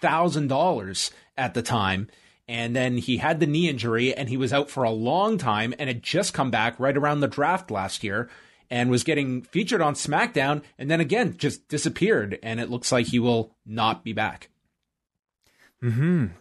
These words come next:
Speaker 2: Yeah. Um, I think a lot to say about this man's run and, um,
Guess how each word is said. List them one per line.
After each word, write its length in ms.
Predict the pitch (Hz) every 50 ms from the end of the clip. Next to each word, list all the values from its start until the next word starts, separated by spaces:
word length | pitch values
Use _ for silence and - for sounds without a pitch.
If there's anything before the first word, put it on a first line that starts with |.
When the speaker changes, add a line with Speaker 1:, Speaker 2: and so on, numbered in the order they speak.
| _ _
Speaker 2:
Yeah. 360 | 123 127 127 120 104 90 90 -
Um, 580 | - 107 110 107 107 107 107 101 104 107 117 - _ _ _ _ _ _ _ _ _ _ _ _ _ _ _ _ _ _ _ _ _ _ _ _ _ _ _ _ _ _ _ _ _ _ _ _ _ -
I 60 | 101
think 240 | - - 127 123 123
a 80 | 110
lot 480 | 98 92 90 95 95 98 98 98 - - _ _ _ _ _ - - - _ -
to 200 | - 104 95 95 104 - - _ _ - -
say 640 | - - - - 104 95 104 113 127 131 131 131 123 - - _ _ _
about 460 | 107 98 104 101 104 98 104 - - - _ _ _ _ _ _ _
this 260 | - - 95 101 - -
man's 260 | 110 107 107 104 90
run 580 | 87 92 95 95 101 113 117 117 120 139 202 -
and, 340 | 98 90 90 87 87 85 92
um, 500 | 90 87 85 85 82 80 80 85 85